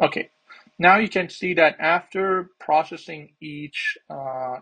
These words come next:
chunk, it's also generating a very short summary of that chunk. And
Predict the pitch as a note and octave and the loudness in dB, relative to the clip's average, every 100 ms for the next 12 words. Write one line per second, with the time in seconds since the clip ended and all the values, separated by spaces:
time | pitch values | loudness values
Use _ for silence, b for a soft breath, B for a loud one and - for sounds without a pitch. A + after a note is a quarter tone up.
0 | _ - E4 C4+ G#3 E3+ D3 - - E3+ | _ -6 -4 -4 -6 -10 -12 -8 2 4
1 | F#3+ - F#3 F3 D3 D#3 D#3 D3+ D3 D#3 | 2 -4 -8 -8 -8 -10 -8 -8 -10 -12
2 | D3 - C3+ D3 C#3+ - C3+ - - C#3+ | -14 -12 -8 -6 -6 -8 -10 -12 -8 -6
3 | C3 C3+ C3 B2+ - - - - - _ | -6 -8 -6 -6 -6 -10 -8 -10 -12 _
4 | _ _ _ _ _ _ _ - C#3 C3 | _ _ _ _ _ _ _ -10 -6 -4
5 | B2+ B2 B2+ | -6 -10 -16